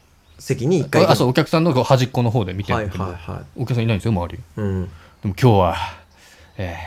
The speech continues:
Speaker 2: ー、来てくれてありがとう、みたいな。
Speaker 1: あ、いるんだ。
Speaker 2: うん。えー、
Speaker 1: うん。
Speaker 2: 次の曲は、
Speaker 1: うん。
Speaker 2: 俺が心を込めて書いた歌詞で、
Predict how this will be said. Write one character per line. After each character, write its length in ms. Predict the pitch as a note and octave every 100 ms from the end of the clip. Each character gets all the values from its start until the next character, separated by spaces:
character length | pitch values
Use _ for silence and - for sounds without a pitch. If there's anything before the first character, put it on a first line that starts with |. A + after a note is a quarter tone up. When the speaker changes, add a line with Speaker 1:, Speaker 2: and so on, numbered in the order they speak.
| E2+
Speaker 2:
ー、 40 | -
来 60 |
て 80 | -
く 60 | F2+
れ 80 | E2
て 80 |
あ 40 | F2
り 80 | F2
が 60 |
と 80 | E2
う、 20 | - -
み 60 |
た 60 | -
い 40 | - - _ _
な。 120 | G2+
Speaker 1:
あ、 40 | F#2+
い 80 | G2
る 140 | G#2+
ん 80 | F#2
だ。 160 | F2 D#2+ E2
Speaker 2:
う 40 |
ん。 140 | F2+ F2 E2+ _ _ -
え 80 | F#2+
ー、 20 |
Speaker 1:
う 20 |
ん。 20 | F#2
Speaker 2:
次 180 | A#2+
の 80 | A#2+
曲 220 | G2 F2
は、 260 | F#2 E2+ E2+
Speaker 1:
う 60 | G#2+
ん。 180 | F#2 F#2 _ _ _
Speaker 2:
俺 240 | - G#2 G2
が 300 | F#2+ F#2 - - -
心 340 | - F#2+ G#2+ F#2
を 60 |
込 120 | - F2+
め 60 |
て 120 | - - - _ -
書 180 | G#2
い 60 | F2+
た 120 | - - - _ - - - -
歌 120 | G#2
詞 100 |
で、 100 | -